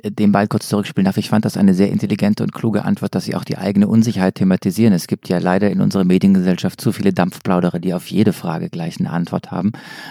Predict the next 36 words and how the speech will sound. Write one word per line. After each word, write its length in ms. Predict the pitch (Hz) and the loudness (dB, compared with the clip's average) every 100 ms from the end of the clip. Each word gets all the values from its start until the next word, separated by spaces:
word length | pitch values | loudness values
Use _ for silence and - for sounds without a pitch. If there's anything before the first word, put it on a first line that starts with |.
| - - | -12 -2
Ähm, 320 | 92 92 92 | 2 2 2
und 120 | 95 | -2
erst 240 | 98 98 - | -2 -2 0
haben 100 | 98 | 0
Sie 80 | 90 | 0
gesagt, 200 | 90 92 | -2 -2
Sie 100 | 85 | -2
haben 220 | 92 107 | 0 0
keine, 180 | 107 104 | 2 2
dann 120 | 101 | 4
haben 120 | 101 | 4
Sie 80 | 95 | 6
eine 160 | 95 | 4
sehr, 160 | 90 95 - - - - | 6 2 0 -14 -20 -4
sehr 160 | 101 | -2
gute 320 | 101 104 - 90 | 2 2 2 2
Antwort 320 | 98 - - | 2 2 0
gegeben. 340 | 87 104 107 | 2 4 4
Deswegen 420 | 82 85 90 90 | 4 2 2 2
hake 220 | 90 95 - | 0 -4 0
ich 80 | |
nochmal 400 | 101 92 95 87 | 2 4 4 4
nach 320 | 85 80 104 - | 4 2 0 -2
und 120 | 101 | -2
bleib 260 | 92 95 | 0 0
bei, 240 | - 87 87 - - _ | 0 -2 -2 -10 -20 _
bei 180 | - 87 | -2 0
Amerika. 760 | 80 82 95 127 123 120 120 101 | 2 2 2 2 0 0 2 2
Sie 120 | 92 | 2
haben 140 | 95 | 2
den, 220 | 90 87 - - - - _ - | 4 0 -2 -20 -20 -20 _ -2
den 160 | 90 85 | 0 2
wirtschaftlichen, 600 | 110 113 - 104 101 80 | 2 0 0 0 2 0
ökonomischen, 600 | - 90 98 101 - 95 | 0 2 4 4 2 -4
vielleicht 360 | - 87 87 | -2 -6 -4
auch 100 | - | -6